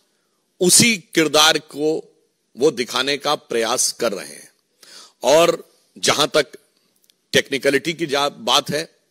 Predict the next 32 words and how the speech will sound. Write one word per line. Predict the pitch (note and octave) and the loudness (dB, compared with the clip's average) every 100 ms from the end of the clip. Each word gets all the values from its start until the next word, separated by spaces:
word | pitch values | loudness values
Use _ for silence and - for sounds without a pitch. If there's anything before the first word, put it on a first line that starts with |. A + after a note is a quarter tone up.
| _ _ _ _ _ _ _ _ _ - | _ _ _ _ _ _ _ _ _ -10
तो | |
अगर | - B2+ D3+ D#3+ | -2 0 2 2
उनको | D3+ D3+ | 2 2
लगता | C3+ - E3 | 2 2 2
है | D3 | 0
कि | - | -2
कोई | - C3 | 2 2
टेक्निकल | - C3 - B2+ D#3 | 2 -2 -6 -4 -2
इशू | D3 - C#3 | -2 -6 -6
है, | A#2 A2+ - _ _ _ _ _ _ _ _ _ _ - | -6 -8 -10 _ _ _ _ _ _ _ _ _ _ -6
तो | A#2+ | -2
वो | B2+ | -2
न्यायालय | A#2+ A#2+ C3 | -2 -2 -2
से | C3+ | -2
जाकर | A2+ A2+ B2+ | -2 -2 -2
समाधान | A2+ A2 G#2 A2+ A#2+ A#2 _ - | -4 -6 -6 -6 -8 -12 _ -10
प्राप्त | G#2+ G#2+ A2+ | -10 -10 -10
कर | B2 | -10
सकते | - A#2+ C3+ | -10 -12 -12
थे, | C3+ F3+ _ - _ | -12 -16 _ -20 _
मगर | F#2+ B2 | -8 -4
यहां | B2+ B2+ | -4 -4
टेक्निकल | - A2+ A#2+ A#2 C3+ | -6 -8 -8 -8 -8
नहीं, | C3 D3 | -8 -10
मॉरल | G#2+ A2 G#2+ | -6 -6 -6
इशू | F2 - - | -8 -12 -14
है। | - _ _ _ _ _ _ _ _ - | -20 _ _ _ _ _ _ _ _ -14
यहां | G#2 B2+ B2 - _ _ _ _ _ _ _ _ _ | -6 -4 -4 -10 _ _ _ _ _ _ _ _ _
न्यायिक | A#2 B2+ A#2+ E3+ | -8 0 0 0
विषय | C#3 - D3 | -2 -2 -2
नहीं | C#3+ D3+ | -2 -6
है, | B2 A#2+ C#3 | -6 -10 -14